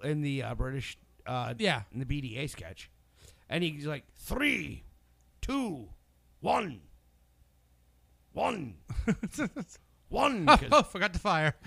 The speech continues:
Speaker 2: <laughs>
Speaker 1: Yeah.
Speaker 2: Yeah, the, and, uh, well, the night with the chicken.
Speaker 1: The night with the chicken.
Speaker 2: There was a night with a chicken that would come on and just bat people over the head.
Speaker 1: Yes.
Speaker 2: A-, again, just an odd thing they would throw in there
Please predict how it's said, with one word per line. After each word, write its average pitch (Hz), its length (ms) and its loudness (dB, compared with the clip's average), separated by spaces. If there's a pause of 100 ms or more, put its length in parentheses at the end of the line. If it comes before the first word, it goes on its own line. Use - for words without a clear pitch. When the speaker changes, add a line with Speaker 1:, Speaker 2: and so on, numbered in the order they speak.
(160)
Speaker 2:
<laughs> - 680 -2
Speaker 1:
Yeah. 139 220 0 (580)
Speaker 2:
Yeah, 180 300 2
the, 180 200 2 (140)
and, 175 220 2
uh, 147 160 4 (120)
well, 170 140 2
the 160 100 0
night 208 240 2
with 196 140 -2
the 160 80 -8
chicken. - 360 -2 (960)
Speaker 1:
The 80 80 -12
night 123 200 -10
with - 120 -4
the - 80 -12
chicken. - 280 -12
Speaker 2:
There 175 100 4
was 147 100 4
a 156 80 4
night 180 280 4
with 185 120 0
a 165 120 2
chicken 170 500 0
that 143 160 0
would 147 100 -4
come 165 240 2
on 156 180 2
and 147 60 0
just 123 240 -2
bat 156 240 2
people 156 300 2
over 139 120 0
the 123 80 -2
head. 131 200 2 (140)
Speaker 1:
Yes. 208 580 4 (480)
Speaker 2:
A-, 220 80 0 (100)
again, 233 280 0 (120)
just 262 220 -2
an 233 160 0
odd 190 320 2
thing 196 520 -2
they 170 100 0
would 160 120 0
throw 190 360 2
in 180 120 2
there 147 360 0